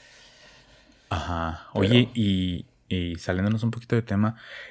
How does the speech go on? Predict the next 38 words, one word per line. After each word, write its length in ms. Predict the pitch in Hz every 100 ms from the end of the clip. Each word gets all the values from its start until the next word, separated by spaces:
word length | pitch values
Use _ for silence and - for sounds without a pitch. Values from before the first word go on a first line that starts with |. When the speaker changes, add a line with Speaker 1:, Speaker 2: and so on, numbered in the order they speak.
| -
Speaker 1:
eh, 160 | 98 92
Speaker 2:
Ujú. 60 |
Speaker 1:
¿cómo, 320 | 113 123 180 -
cómo 280 | 123 151
haces 200 | 139 160
para 200 | - 104 92
ir 60 |
a 40 | 123
acampar? 340 | 92 - 104
Me 80 | 104
imagino 220 | 95 117
que 100 | 117
es 60 | -
todo 120 | 120
un 80 | 120
proceso, 440 | 113 101 98 87
¿no? 300 | 80 95 -
Ah, 320 | - 90 87 -
un 100 | 95
proceso 360 | 98 98 95 -
Speaker 2:
Sí, 120 | -
Speaker 1:
para 220 | 92 135 135 -
Speaker 2:
este, 600 | 98 107 - - 98 87 - _ _
para 260 | - 107 113
encontrar 520 | 117 131 117 127 151
los 300 | 170 180 135 123
lu-, 220 | 113 101 -
los 160 | 107
mejores 640 | 107 104 120 127 131 - -
lugares 360 | 95 101 110
para 180 | - 95
acampar, 460 | 90 80 - - - _ _ - _ -
tienes 240 | 113 113
que 120 | 127
reservarlos 600 | 117 107 - 82 90 98
con 160 | - 87
muchísimo 480 | 82 - 101 98 95
tiempo. 360 | 98 87 82